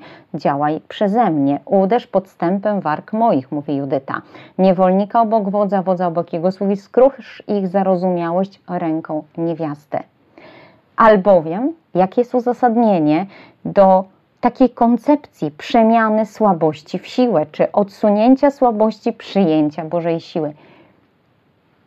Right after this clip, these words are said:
Na czym zakłada się siła Boga? Nie w ilości jest Twoja dominacja, ani panowanie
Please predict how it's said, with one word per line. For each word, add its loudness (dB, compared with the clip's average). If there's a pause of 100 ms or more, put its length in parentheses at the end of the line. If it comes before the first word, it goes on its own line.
(100)
Na 4
czym 0
zakłada 0
się -4 (500)
siła 0 (120)
Boga? -2 (280)
Nie -2
w -14
ilości -10
jest -16
Twoja -6
dominacja, -6 (600)
ani 0 (140)
panowanie -2